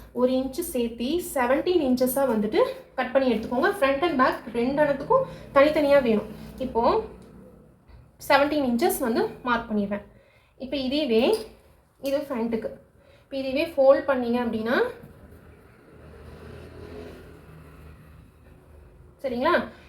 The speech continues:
இதுதான் வந்துட்டு உங்களுக்கு front and back ஸ்கர்ட்டுக்கான துணி. இது ஃப்ரண்ட்டுக்கு, இது பேக்குக்கு. மீதி இருக்கிறது வந்து நம்ம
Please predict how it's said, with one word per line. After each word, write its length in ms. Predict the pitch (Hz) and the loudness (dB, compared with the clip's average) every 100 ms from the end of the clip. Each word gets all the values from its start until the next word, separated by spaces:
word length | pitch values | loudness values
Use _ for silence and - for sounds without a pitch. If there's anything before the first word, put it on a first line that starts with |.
| - | -12
இதுதான் 400 | 269 262 277 302 | -4 0 4 6
வந்துட்டு 380 | 254 233 330 508 523 - | 4 2 4 4 4 -6
உங்களுக்கு 460 | 254 254 403 571 - - | -2 0 4 2 2 -4
front 220 | 269 262 | -4 -2
and 220 | 277 262 220 | -2 0 4
back 240 | 254 370 - - - - - - - | 4 2 -4 -16 -18 -18 -18 -18 -18
ஸ்கர்ட்டுக்கான 760 | - - 320 311 302 254 247 302 | -12 4 8 8 8 0 0 0
துணி. 380 | 262 220 220 - | 0 -2 -2 -10
இது 200 | 240 220 - | -8 -8 -4
ஃப்ரண்ட்டுக்கு, 460 | 240 269 302 392 539 - - - - _ - - - - - | -2 0 -2 4 4 4 -10 -20 -20 _ -20 -20 -20 -20 -12
இது 160 | - 339 | -2 2
பேக்குக்கு. 480 | 233 196 - - - - - - | 4 2 -4 -14 -16 -20 -18 -2
மீதி 320 | 330 381 330 | 2 4 2
இருக்கிறது 360 | 220 220 220 | 0 -2 -2
வந்து 280 | 214 226 440 - - - | 0 2 2 2 -6 -4
நம்ம 300 | 240 240 | 0 4